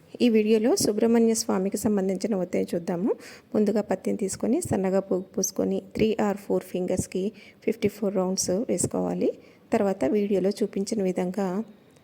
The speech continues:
ఇలా మెలితిప్పినట్టుగా అనుకొని ఆ హోల్లో నుంచి మనము పైకి లాగాలండి. ప్రీవియస్ వీడియోస్లో మనము శివలింగం ఒత్తి చేసుకున్నాం కదా, సేమ్ అలాగా చేసుకొని పైన మనం తుంచుకోవాలి. ఇలా సేఫ్టీ పిన్‌తో అయితే ఈజీగా వస్తుందండి.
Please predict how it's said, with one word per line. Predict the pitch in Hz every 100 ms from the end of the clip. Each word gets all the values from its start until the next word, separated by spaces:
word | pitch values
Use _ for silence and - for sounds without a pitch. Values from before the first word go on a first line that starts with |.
| _ - -
ఇలా | 196 190
మెలితిప్పినట్టుగా | 202 190 190 214 196 190 190 185
అనుకొని | 185 185 196 190 370 - - - _ _ - - -
ఆ | 196
హోల్లో | 208 196 196
నుంచి | 190 180 214
మనము | 185 185 339
పైకి | - 180 226
లాగాలండి. | 196 190 196 196 285
ప్రీవియస్ | - 185 208 214 202
వీడియోస్లో | 190 202 - 208
మనము | 208 202 247 466 - - -
శివలింగం | - 220 202 214 208 208 202
ఒత్తి | 190 190 -
చేసుకున్నాం | 185 - 196 185
కదా, | 185 185
సేమ్ | 233 196 190 - - - - - _ -
అలాగా | 190 185 196 214
చేసుకొని | 202 - 247
పైన | - - 214 220
మనం | 220 220
తుంచుకోవాలి. | 294 196 190 - 190 175 175 - - - _ _ _ - _ _ _ - - - 254
ఇలా | 226
సేఫ్టీ | 226 240 240 240
పిన్‌తో | 233 226
అయితే | 226 214 233
ఈజీగా | 196 202 202 202
వస్తుందండి. | 190 - 196 190 185 226 480